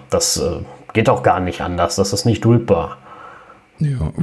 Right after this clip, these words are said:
Speaker 2: wobei, bist, bist du dir sicher, dass es dann nur um diesen Zeitraum eines Embargos ging? Weil das ist normalerweise eigentlich die Zeit nach der Ankündigung.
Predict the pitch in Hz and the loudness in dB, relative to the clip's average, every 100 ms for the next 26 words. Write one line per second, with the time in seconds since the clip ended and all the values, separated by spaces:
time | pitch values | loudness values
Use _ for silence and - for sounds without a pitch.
0 | 78 90 78 87 90 113 - - 110 92 | 0 2 2 2 2 0 -2 0 2 4
1 | 78 - 90 78 80 82 78 78 82 107 | 2 2 2 0 0 2 4 4 4 4
2 | - 90 87 82 80 80 82 101 92 82 | 2 2 2 0 0 0 0 2 4 4
3 | 80 - 73 69 78 117 117 - 117 117 | 4 2 2 2 0 0 -2 0 0 0
4 | 127 165 156 131 113 85 78 85 107 87 | 0 0 0 0 0 2 4 4 4 4
5 | 82 92 85 - 90 - 87 85 80 80 | 4 2 2 0 -2 2 0 2 2 2
6 | - 67 85 98 - 78 73 78 73 | 0 0 0 0 0 0 0 0 -2